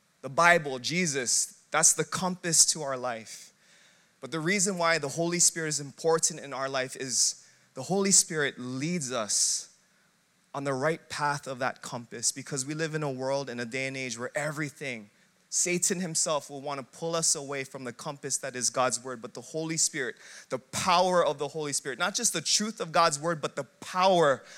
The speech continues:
of God and the Holy Spirit leads us into living for God, not just in seasons of our life, but for the rest of our life.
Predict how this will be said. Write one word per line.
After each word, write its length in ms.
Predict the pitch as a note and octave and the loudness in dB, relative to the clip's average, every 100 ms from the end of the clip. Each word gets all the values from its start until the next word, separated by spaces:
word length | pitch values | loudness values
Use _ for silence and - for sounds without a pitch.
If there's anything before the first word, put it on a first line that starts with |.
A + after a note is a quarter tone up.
| - - | -12 -4
of 220 | C#3+ B2 | -4 0
God 400 | C#3+ B2+ A2+ A#2 | 2 2 2 -8
and 180 | D3+ D#3 | -6 -6
the 80 | C#3+ | -4
Holy 260 | D#3 D#3 C#3+ | -2 -2 -2
Spirit 400 | - C#3+ B2 - - - - | -4 -4 -6 -6 -20 -20 -12
leads 500 | B2 C3+ D#3+ F3 C3 | -6 -2 0 0 0
us 300 | B2 - - | 0 2 0
into 300 | - B2+ - | -4 -2 -2
living 540 | C3 C3+ B2+ A#2+ A#2 _ _ _ | 0 -4 -4 -6 -12 _ _ _
for 300 | - C#3 C#3 | -6 -2 0
God, 200 | C3+ B2 | 2 2
not 180 | C#3 F#3 | 2 2
just 200 | G#3+ A#3+ | 4 4
in 100 | A3 | 6
seasons 580 | - - A#3 G3+ G3 D3 | 8 8 6 2 2 -2
of 120 | C3+ | 0
our 140 | C3 | -2
life, 220 | C3 B2 - | -2 -6 -10
but 100 | C3+ | -12
for 160 | - | -10
the 100 | C3 | -6
rest 280 | B2+ C3 - | -2 0 0
of 80 | B2 | -2
our 140 | A#2+ | -8
life. 400 | A#2 A2 - - | -10 -12 -16 -20